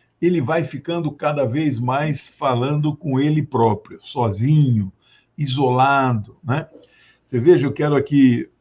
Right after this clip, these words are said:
aproveitar e fazer um resumo no final do nosso programa para os seus ouvintes. Só este final de semana, três notícias foram tragédia no Brasil.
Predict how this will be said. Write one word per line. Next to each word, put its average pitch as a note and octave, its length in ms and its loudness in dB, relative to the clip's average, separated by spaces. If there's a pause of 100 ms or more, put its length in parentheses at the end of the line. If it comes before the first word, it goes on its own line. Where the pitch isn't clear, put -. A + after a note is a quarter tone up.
(120)
aproveitar B2 720 0
e B2+ 60 0
fazer B2 320 -2
um B2+ 80 2
resumo A#2 560 0 (100)
no A#2 200 -2
final A#2+ 440 0
do A2+ 120 0
nosso A2+ 320 -4
programa A2+ 520 -2
para A#2 140 -12
os G#2+ 120 -8
seus A#2 380 -2
ouvintes. A2+ 640 -4 (540)
Só F3+ 340 2
este D3+ 340 0
final B2 360 -2
de A2+ 80 -6
semana, C3 640 -2
três E3+ 360 4
notícias C#3+ 680 -2
foram C#3+ 300 -4
tragédia B2 680 0
no C3 120 0
Brasil. G#2+ 500 0